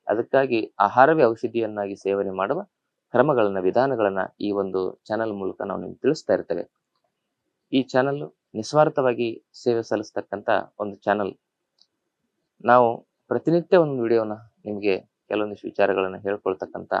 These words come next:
ಪ್ರಯತ್ನವನ್ನ ಮಾಡ್ತೇವೆ. ಇದ್ರ ಹಿಂದೆ ಬಸವರಾಜ್ ಅಂತ ಒಬ್ರು ಕೆಲಸ ಮಾಡ್ತಾ ಇದ್ದಾರೆ. ಈ ಚಾನೆಲ್ಗೆ ಅವರೇ ಮುಖ್ಯಸ್ಥರು.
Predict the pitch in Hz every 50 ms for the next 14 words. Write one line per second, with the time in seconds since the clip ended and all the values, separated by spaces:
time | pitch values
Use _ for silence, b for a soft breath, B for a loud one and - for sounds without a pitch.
0 | 92 - _ _ - 101 98 98 - 101 92 90 92 92 98 - _ - 92 92
1 | 92 98 - 90 92 - _ _ _ _ _ _ _ _ _ _ _ - 117 123
2 | 123 127 139 151 143 143 123 - - _ _ _ - 110 107 107 - 147 139 131
3 | 120 110 117 110 104 - 107 101 - - 98 - - 95 - - 104 95 92 82
4 | - - 90 87 87 - - _ _ _ _ _ _ _ _ _ _ - 98 104
5 | - - 104 110 113 117 113 98 98 104 117 120 110 101 - - 104 - - -
6 | - -